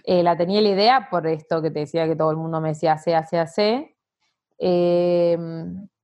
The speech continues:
pero bueno, es como que hasta que no lo tenés hecho, uno siempre es-,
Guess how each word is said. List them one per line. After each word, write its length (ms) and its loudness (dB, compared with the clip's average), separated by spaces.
pero 180 2
bueno, 200 0
es 80 -6
como 240 -2
que 80 -2
hasta 200 -2
que 100 -2
no 120 -2
lo 120 0
tenés 260 -4
hecho, 260 0
uno 200 -4
siempre 480 0
es-, 260 -12